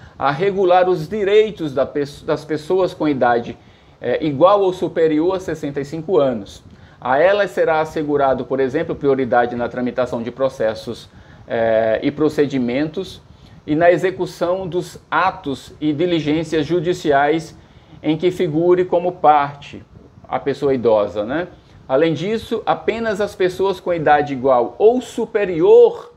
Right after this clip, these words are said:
a sessenta e cinco anos e não mais sessenta anos será assegurado o tratamento prioritário no transporte coletivo,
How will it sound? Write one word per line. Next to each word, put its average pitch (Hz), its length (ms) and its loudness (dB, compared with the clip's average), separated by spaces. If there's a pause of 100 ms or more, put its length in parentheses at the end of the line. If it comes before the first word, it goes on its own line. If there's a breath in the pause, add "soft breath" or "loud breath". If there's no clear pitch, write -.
a 143 140 -6
sessenta 139 480 -10
e 131 40 -14
cinco 127 320 -4
anos 151 380 -2 (380 soft breath)
e 151 80 0
não 220 240 2
mais 185 460 2
sessenta 135 500 -4
anos 139 500 -4 (300 soft breath)
será 170 340 2
assegurado 160 560 2
o 156 40 -4
tratamento 160 520 -2
prioritário 151 680 0
no 156 140 2
transporte 226 880 2
coletivo, 185 920 -2